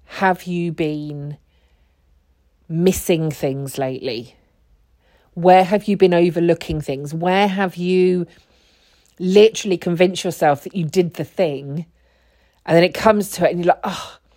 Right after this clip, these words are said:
but it's the reaction in that moment.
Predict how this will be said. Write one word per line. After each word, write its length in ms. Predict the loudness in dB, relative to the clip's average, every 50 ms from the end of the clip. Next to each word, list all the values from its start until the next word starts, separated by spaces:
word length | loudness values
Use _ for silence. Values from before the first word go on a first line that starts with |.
| _ _ _ _ _ _ _ _ _ _ -20 -20 _ _ _ _ _ _ _ _ 0
but 120 | 2 2 2
it's 200 | 0 -4 -2 2
the 140 | 4 4 4
reaction 760 | 6 6 4 4 4 2 2 2 0 -2 0 0 0 0 0
in 160 | -2 -2 -2 -2
that 200 | -4 -4 -4 -4
moment. 480 | -6 -6 -6 -8 -12 -16 -18 -20 -20